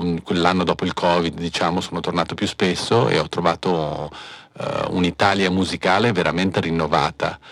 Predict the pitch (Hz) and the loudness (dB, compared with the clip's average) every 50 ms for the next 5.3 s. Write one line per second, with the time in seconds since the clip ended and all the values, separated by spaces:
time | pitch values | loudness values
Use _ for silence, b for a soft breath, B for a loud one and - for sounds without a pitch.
0 | B B B B - - 101 95 90 87 82 82 87 85 80 78 78 76 76 76 | B B B B -6 -2 0 2 2 2 0 0 0 0 0 -2 -2 -2 -2 -4
1 | 76 73 - 80 78 76 73 - - - - - 80 - - 101 95 90 92 87 | -4 -4 -4 -4 -4 -4 -6 -6 -8 -8 -6 -6 -4 2 2 4 4 4 2 2
2 | 87 87 82 76 - - - 101 107 98 - - 87 87 80 78 95 87 82 85 | 2 2 0 -2 -2 -2 0 0 0 0 -2 -6 -6 -4 -2 0 0 0 0 0
3 | 80 92 90 87 85 85 82 80 82 - 104 101 - 92 87 78 - - 85 80 | 0 0 0 2 2 0 0 -2 -2 0 -2 0 0 0 -2 0 0 0 0 0
4 | 76 82 80 87 85 82 80 85 92 92 90 90 - 82 78 - - 78 76 76 | 0 0 -2 0 0 2 2 2 0 0 0 0 0 0 0 0 -2 -2 -2 -2
5 | 73 73 71 73 76 | -4 -4 -4 -6 -6